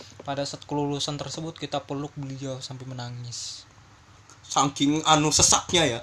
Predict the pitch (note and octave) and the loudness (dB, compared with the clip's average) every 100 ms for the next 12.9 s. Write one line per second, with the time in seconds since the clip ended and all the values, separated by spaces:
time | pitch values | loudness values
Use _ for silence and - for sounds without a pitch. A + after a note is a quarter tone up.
0 | - - C#3+ C#3 G3 - C#3 C3+ A#2+ - | -8 -4 -2 2 4 4 2 0 -2 -8
1 | B2+ - B2+ - C3+ - C#3 C3 B2+ B2 | -16 -16 -14 -10 -12 -12 -12 -10 -10 -2
2 | D3+ D#3+ D#3 F#3 F#3 G3 - - - - | 6 8 10 10 8 2 -10 -10 -10 -10
3 | - - - - - C#3+ D#3 D3+ D3 D3 | -14 -14 -18 -20 -12 -2 2 2 2 4
4 | D#3+ E3+ D#3 D#3 - D3+ - D3 C#3 C#3 | 4 2 -2 -8 -4 -4 2 4 4 2
5 | - - D#3+ C#3+ C#3 C#3+ D3 D3 C#3+ C3+ | 0 -2 2 0 2 0 2 0 0 0
6 | C3 C#3+ D3+ - - - - - C#3 C3+ | 0 0 0 -2 -4 -8 -18 -10 -2 2
7 | D#3+ D#3+ D#3 D#3+ D3+ - - C#3+ C#3 C3 | 4 4 6 6 4 -2 -10 -4 -2 2
8 | D3 D3 D3 C#3+ - C3+ C3+ - C#3 C3 | 0 0 -4 -4 -2 -2 -2 -2 -4 -2
9 | B2+ - - A#2+ A2+ A2+ B2 - - - | -6 -12 -12 -6 -4 -6 -10 -20 -20 -20
10 | - - - - - - - C3+ B2+ B2 | -20 -20 -20 -20 -18 -16 -12 -12 -10 -4
11 | C#3+ D3+ D3+ D3+ D3+ - - - C3+ C3 | 0 2 0 -2 -8 -16 -20 -16 -10 -8
12 | C3 C3 C3 C3+ C3 C3 C3 C3 | -8 -8 -10 -8 -8 -8 -10 -12